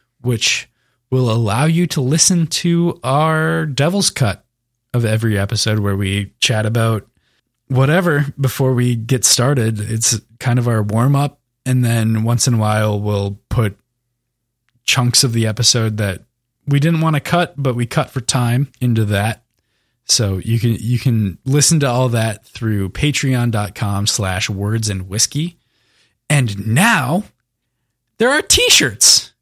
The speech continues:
We have t-shirts. We have merch. So you can, like, support us through t-shirts at TeePublic. There's a link on that. I think it's T public dot com slash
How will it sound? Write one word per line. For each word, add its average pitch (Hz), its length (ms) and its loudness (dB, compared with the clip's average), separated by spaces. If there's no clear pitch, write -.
We 190 140 2
have 233 160 0
t-shirts. - 760 -2
We 143 120 0
have 160 140 0
merch. 185 280 0
So - 200 -2
you 113 140 0
can, 117 500 0
like, 131 280 -6
support 233 420 0
us - 320 0
through 143 600 0
t-shirts 123 520 -2
at 107 400 -4
TeePublic. 135 760 -2
There's 107 200 0
a 104 60 0
link 107 360 0
on 98 200 -2
that. 98 320 -4
I 107 80 0
think 135 200 -2
it's - 180 -2
T - 300 -2
public 131 600 -4
dot 113 300 -4
com 117 340 -2
slash - 880 -2